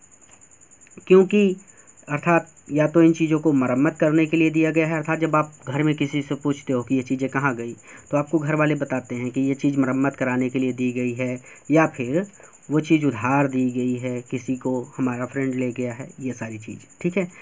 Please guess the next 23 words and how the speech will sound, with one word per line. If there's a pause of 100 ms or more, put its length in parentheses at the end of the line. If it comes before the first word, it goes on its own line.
(220)
जैसा
नायिका
की
माँ
ने
उसको
बताया
था
कि
ये
सारा
सामान
मेरी
सहेली
अपने
घर
ले
गई
है, (680)
उसी
तरह (100)
से। (580)
चलो,